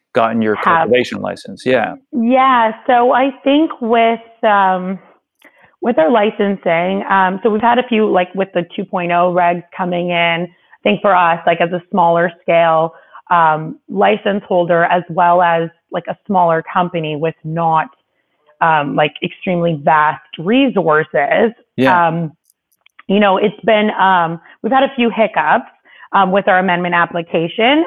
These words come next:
Speaker 2: um, because, you know, as the two point oh regs are coming out, we were still kinda still navigating through the one, like, just the regular regulations.
Speaker 1: Yes.
Speaker 2: Um,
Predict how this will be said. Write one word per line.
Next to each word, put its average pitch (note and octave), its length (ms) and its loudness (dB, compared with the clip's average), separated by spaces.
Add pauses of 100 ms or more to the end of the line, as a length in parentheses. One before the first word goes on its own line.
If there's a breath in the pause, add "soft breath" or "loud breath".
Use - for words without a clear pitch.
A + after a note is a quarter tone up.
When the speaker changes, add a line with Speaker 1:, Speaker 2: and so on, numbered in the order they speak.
(120)
Speaker 2:
um, F#3+ 200 0
because, G3 320 -2
you G3 80 -4
know, E3+ 280 -4
as F#3 400 0
the F3 360 -4 (340)
two D#4 120 2
point A3 320 2
oh F#3 180 2
regs F#3 300 0
are F3+ 60 -2
coming F3 300 -4
out, F#3+ 180 2
we F3+ 80 0
were F#3 160 -2
still A3 220 0
kinda G3 200 -2 (100)
still F#3+ 160 0
navigating F3 600 0
through F3+ 180 -2
the D#3+ 100 2
one, G3 280 0
like, F3+ 180 -2 (200)
just G3 160 -6
the E3+ 80 0
regular G3+ 380 2
regulations. D#3+ 800 -4 (320 loud breath)
Speaker 1:
Yes. - 240 -2
Speaker 2:
Um, G3 440 2